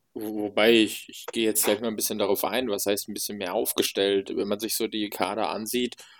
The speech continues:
ähm, sind die auch nicht unbedingt, äh, so aufgestellt, dass man sagt, „Uch, die sparen jetzt ein bisschen Geld“ oder so. Also wenn ich mir da Frankfurt, Kassel angucke, äh, da steckt schon ordentlich, äh, äh, hätte für mich ein Kader ganz normal ohne Covid sein können, ja.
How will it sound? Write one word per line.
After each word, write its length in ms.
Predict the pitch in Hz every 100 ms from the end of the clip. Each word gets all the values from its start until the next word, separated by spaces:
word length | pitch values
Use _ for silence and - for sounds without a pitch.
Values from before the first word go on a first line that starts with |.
| - -
ähm, 320 | 101 107 101
sind 220 | 107 107 113
die 60 |
auch 160 | 110 -
nicht 180 | 110 -
unbedingt, 840 | 120 113 113 104 107 101 101 92
äh, 360 | - 98 95 98
so 240 | 110 107 98
aufgestellt, 500 | 107 - - 98 98
dass 140 | -
man 100 | 101
sagt, 180 | 95 95
„Uch, 280 | 113 135 -
die 160 | 104
sparen 320 | - - 95
jetzt 180 | 98 -
ein 60 | 90
bisschen 240 | - 98
Geld“ 260 | 101 131 113
oder 220 | 87 82
so. 180 | 78 78
Also 240 | - 78
wenn 140 | 82 92
ich 120 | -
mir 100 | 98
da 100 | 92
Frankfurt, 440 | - 101 - 104
Kassel 300 | - 101 110
angucke, 480 | 104 107 110 - 113 - - - - _ _
äh, 60 | 107 101 -
da 120 | 98
steckt 260 | - 113 -
schon 200 | 120 110
ordentlich, 440 | 127 127 110 - -
äh, 120 | 98
äh, 840 | - 117 - - - - - - -
hätte 200 | - 117
für 100 | -
mich 180 | 117 -
ein 80 | 117
Kader 400 | 113 123 135 123
ganz 200 | 117 -
normal 320 | 117 120 123
ohne 500 | 117 120 120 120 117 110 -
Covid 300 | 156 135 -
sein 180 | 98 98
können, 300 | - 98 98
ja. 180 | 104